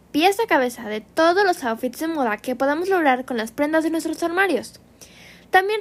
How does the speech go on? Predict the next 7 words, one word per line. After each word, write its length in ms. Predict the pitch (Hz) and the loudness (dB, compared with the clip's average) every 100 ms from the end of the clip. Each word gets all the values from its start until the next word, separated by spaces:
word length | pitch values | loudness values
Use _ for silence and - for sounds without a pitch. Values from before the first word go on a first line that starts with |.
| 554 | -2
requiere 440 | - 285 269 269 - | 0 0 2 0 -2
un 160 | 349 | -2
acondicionamiento 720 | 415 466 339 285 240 226 240 254 | 0 0 0 -2 -2 -4 -6 -4
de 120 | 262 | -2
la 100 | 220 | -2
memoria 500 | 214 226 247 208 202 | -4 -4 -2 -2 -4
muscular 560 | 208 - 247 226 208 | -8 -6 -4 -2 -4